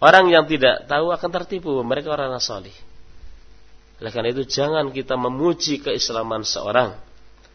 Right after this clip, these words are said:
sampai kita tahu seperti apa prinsip dia dalam beragama.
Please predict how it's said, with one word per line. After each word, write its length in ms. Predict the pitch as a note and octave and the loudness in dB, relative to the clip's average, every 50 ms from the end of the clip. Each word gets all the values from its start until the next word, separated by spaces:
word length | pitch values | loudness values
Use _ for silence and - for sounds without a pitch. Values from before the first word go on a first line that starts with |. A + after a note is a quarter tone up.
| - - - - - - - - - - - | -20 -20 -20 -20 -20 -20 -20 -20 -20 -20 -14
sampai 680 | - - - - - C3 C3 B2+ B2+ B2+ - - D3 C3+ | -10 -6 -6 -4 -2 -2 -2 -4 -4 -6 -6 -6 -6 -4
kita 280 | B2+ B2+ A#2 A#2+ A2+ A2 | -4 -4 -4 -4 -4 -4
tahu 360 | - G#2+ G#2+ A2 A#2+ C#3 D3 C#3 | -6 -8 -8 -8 -10 -10 -8 -6
seperti 520 | - - - D3+ - D3+ D3 - - D#3 | -6 -6 -6 -6 -8 -10 -10 -10 -10 -12
apa 280 | D3 C#3 C#3 D3+ D3 D3 | -12 -10 -10 -10 -10 -10
prinsip 440 | - - F3+ G3 F3+ - F3+ D3 | -8 0 0 0 2 2 -2 0
dia 120 | C3+ D3 C3 | 0 0 0
dalam 200 | A#2 A2+ A2 G#2+ | 2 0 -2 -2
beragama. 520 | G2+ - F#2+ F2+ - F#2 E2+ E2+ F2+ F#2 | -4 -6 -8 -10 -10 -12 -12 -14 -16 -20